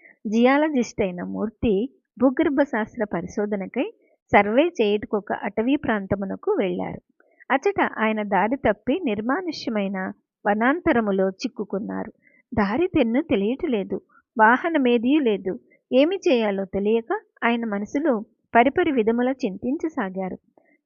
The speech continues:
నాన్నగారు, అవ్వగారు "స్వామి, స్వామి" అంటూ తెగ పొగుడుతూ ఉంటారెప్పుడు. ఆ స్వామికి నిజంగా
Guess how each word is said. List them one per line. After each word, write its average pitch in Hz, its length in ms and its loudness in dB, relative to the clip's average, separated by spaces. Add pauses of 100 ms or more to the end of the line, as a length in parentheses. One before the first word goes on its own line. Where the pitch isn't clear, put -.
నాన్నగారు, 214 800 0
అవ్వగారు 220 640 0 (220)
"స్వామి, 202 400 -2
స్వామి" 214 540 -4
అంటూ 269 480 0 (300)
తెగ 226 200 2
పొగుడుతూ 214 580 -2
ఉంటారెప్పుడు. 208 800 0 (400)
ఆ 214 120 2
స్వామికి 214 680 -2 (160)
నిజంగా 247 480 2